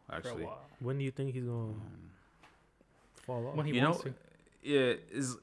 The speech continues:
Speaker 2: it's like one of those, uh, questions, um, that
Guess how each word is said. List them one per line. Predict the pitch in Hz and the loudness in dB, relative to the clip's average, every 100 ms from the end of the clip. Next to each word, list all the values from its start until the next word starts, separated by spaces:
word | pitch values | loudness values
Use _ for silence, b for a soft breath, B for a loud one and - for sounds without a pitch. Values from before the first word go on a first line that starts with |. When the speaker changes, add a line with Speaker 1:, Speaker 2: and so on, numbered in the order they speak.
| - | -4
Speaker 2:
it's | 160 151 | 2 6
like | 160 | 8
one | 170 165 | 8 10
of | |
those, | 151 143 123 | 10 8 10
uh, | 123 113 | 8 8
questions, | - 127 120 131 123 120 113 - - _ - | 6 4 4 0 -2 -4 -6 -12 -14 _ -4
um, | 104 95 92 87 87 90 - 95 | -2 0 -2 -4 -8 -12 -16 -4
that | 95 92 90 - | 0 2 0 -4